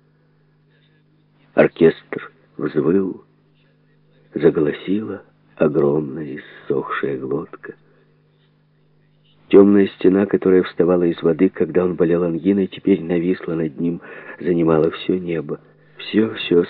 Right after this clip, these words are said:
страшившее его сердечко соединилось, слилось в одно. И страх перед картинкой, где козлёнок не замечает волчьей тени между стволами елей, и синеглазые головы убитых телят на базаре,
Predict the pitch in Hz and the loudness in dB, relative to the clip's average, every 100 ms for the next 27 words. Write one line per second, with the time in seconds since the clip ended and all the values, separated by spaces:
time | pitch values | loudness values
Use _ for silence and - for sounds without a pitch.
0 | - - - - 85 92 - 78 69 71 | -4 0 0 2 -2 -2 -4 -2 0 0
1 | 80 - 80 64 80 - - 78 - 73 | 0 0 -2 0 -2 -4 -10 -10 -2 0
2 | 71 73 73 76 80 - _ - - 71 | 0 -2 -2 -4 -6 -14 _ -10 -2 0
3 | 71 73 - 73 67 82 - - - - | 0 -2 -4 -4 -4 -8 -10 -20 -20 -20
4 | - - 104 - - 120 - 107 110 - | -12 0 0 2 4 4 4 -2 -2 -4
5 | 120 117 - 117 120 - 113 110 110 - | -10 -8 -4 -2 -2 0 0 2 0 2
6 | 107 95 101 107 107 - 95 95 101 98 | 0 4 2 2 0 0 0 2 2 0
7 | 104 101 101 80 90 92 - 95 98 - | -2 -2 -2 4 4 4 -2 -6 -6 -4
8 | 95 101 107 95 98 98 90 95 - 87 | 0 2 0 -2 2 2 0 -6 -4 2
9 | 87 92 95 92 90 92 95 90 - - | 4 4 0 0 2 2 2 -2 -10 -20
10 | - - - - 110 - 113 107 120 120 | -20 -20 -20 -2 -2 2 4 6 6 6
11 | 120 110 117 113 110 107 101 113 117 110 | 4 4 4 4 4 4 4 2 0 -6
12 | - 104 110 117 117 101 107 95 107 104 | 0 4 4 2 2 4 4 4 4 2